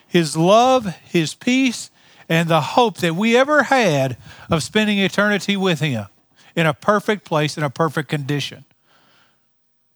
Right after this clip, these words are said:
Except that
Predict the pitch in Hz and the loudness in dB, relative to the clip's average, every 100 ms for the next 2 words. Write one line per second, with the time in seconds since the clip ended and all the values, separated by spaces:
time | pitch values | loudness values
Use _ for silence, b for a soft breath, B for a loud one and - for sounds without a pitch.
0 | _ _ _ _ _ _ _ _ _ _ | _ _ _ _ _ _ _ _ _ _
1 | _ _ _ _ _ _ _ _ _ _ | _ _ _ _ _ _ _ _ _ _
2 | _ _ _ _ - 156 - - - 254 | _ _ _ _ -6 -4 -4 -6 -4 0
3 | 262 - 135 127 123 151 - | 0 0 0 2 2 -2 -6